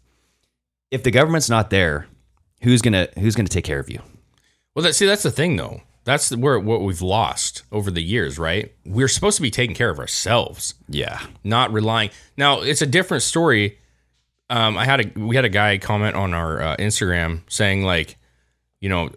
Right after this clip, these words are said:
Speaker 2: something about Trump, and he's like, "Yeah, I love Trump, but Trump sure is a socialist. You know, he loves the police, the military."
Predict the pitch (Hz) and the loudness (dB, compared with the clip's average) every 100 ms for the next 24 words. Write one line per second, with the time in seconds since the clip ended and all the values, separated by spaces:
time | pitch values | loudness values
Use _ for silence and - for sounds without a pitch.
0 | 87 - 113 95 90 - - 110 92 90 | -6 -2 0 2 0 0 0 0 0 -2
1 | 90 90 82 110 104 110 92 123 104 85 | 0 0 0 2 2 0 0 0 0 0
2 | 87 - - - 104 - 110 101 95 87 | -2 -2 -6 -2 -2 -2 -2 0 0 0
3 | 90 76 - 107 104 - 73 - - - | -2 -2 -2 -2 -2 -4 -6 -6 -8 -12
4 | _ _ _ _ - 87 104 98 98 90 | _ _ _ _ -8 -4 -2 0 0 -2
5 | - 104 95 - 87 92 90 87 90 85 | -4 -2 0 -2 -2 -2 -2 0 0 0
6 | 85 | -2